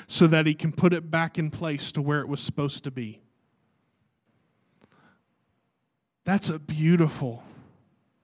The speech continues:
beautiful testament of the grace of God in our life.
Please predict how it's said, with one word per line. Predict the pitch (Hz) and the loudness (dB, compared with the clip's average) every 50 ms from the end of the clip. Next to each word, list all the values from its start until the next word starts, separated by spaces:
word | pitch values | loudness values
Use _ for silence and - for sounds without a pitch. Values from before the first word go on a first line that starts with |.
| _ _ _ _ _ _ _ _ _ _ _ _ - | _ _ _ _ _ _ _ _ _ _ _ _ -8
beautiful | - 156 165 180 185 175 170 - - - 156 | -2 2 2 4 4 4 2 0 -2 -6 -6
testament | - - 170 156 - - - - 147 147 143 139 | -6 -6 -8 -6 -6 -6 -6 -4 -4 -2 -4 -4
of | 135 135 | -4 -6
the | 139 135 | -8 -8
grace | 151 147 143 151 - - | -6 -6 -6 -6 -8 -10
of | - 143 143 | -12 -12 -10
God | - 147 135 139 135 | -8 -8 -8 -8 -8
in | 127 131 | -8 -8
our | 131 131 123 | -8 -10 -10
life. | 120 120 120 123 123 123 113 104 113 | -10 -12 -14 -14 -16 -16 -18 -18 -18